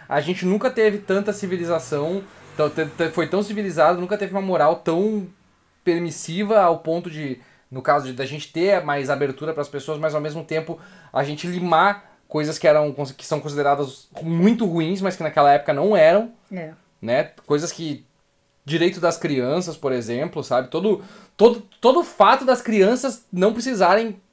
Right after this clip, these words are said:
Speaker 1: morrer trabalhando numa mina de carvão com cinco anos
Speaker 2: Uhum.
Speaker 1: é coisas da no-, da nossa civilização atual que não tinha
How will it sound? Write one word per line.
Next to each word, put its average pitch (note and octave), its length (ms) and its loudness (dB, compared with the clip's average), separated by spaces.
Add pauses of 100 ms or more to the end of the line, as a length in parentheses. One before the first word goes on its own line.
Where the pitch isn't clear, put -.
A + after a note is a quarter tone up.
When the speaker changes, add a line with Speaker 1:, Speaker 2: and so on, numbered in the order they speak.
Speaker 1:
morrer F#3 320 0
trabalhando G#3 500 4
numa G3 160 0
mina F3+ 300 -2
de G#3 100 -8
carvão D#3+ 480 2
com F#3+ 160 -6
cinco G#3+ 420 0
anos G3 440 4
Speaker 2:
Uhum. A3+ 340 -4
Speaker 1:
é F3 80 2
coisas G3+ 420 4
da F#3+ 120 4
no-, F3+ 280 4
da F3 140 2
nossa F3+ 260 0
civilização G3 540 -4
atual G3 400 4
que G3+ 100 -6
não G#3 160 2
tinha A3+ 400 -4